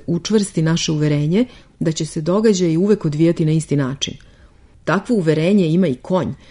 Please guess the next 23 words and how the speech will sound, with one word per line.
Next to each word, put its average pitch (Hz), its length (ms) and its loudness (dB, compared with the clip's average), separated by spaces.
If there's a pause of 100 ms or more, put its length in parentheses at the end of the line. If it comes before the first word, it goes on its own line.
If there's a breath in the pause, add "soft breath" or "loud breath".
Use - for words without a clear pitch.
(100)
koji 156 200 2
očekuje 175 500 0
da 147 100 -2
će 147 200 -4
jahač 175 520 -4
uvek 202 300 0
izabrati 170 540 0
put - 540 -4
kojim 156 220 0
obično 165 380 -2
ide. 208 220 2 (420 soft breath)
Sasvim 180 480 -4 (100)
Humeovski, 165 600 -2
zaključuje 156 640 -4
i 160 40 -2
Bertrand 151 420 -4
Russell, 156 380 -6 (540 soft breath)
nastavljajući 165 680 0
moćnu 156 400 0
tradiciju 147 540 -4
britanske 147 520 -2
filozofije 147 560 -4
prosvećenosti, 143 800 -4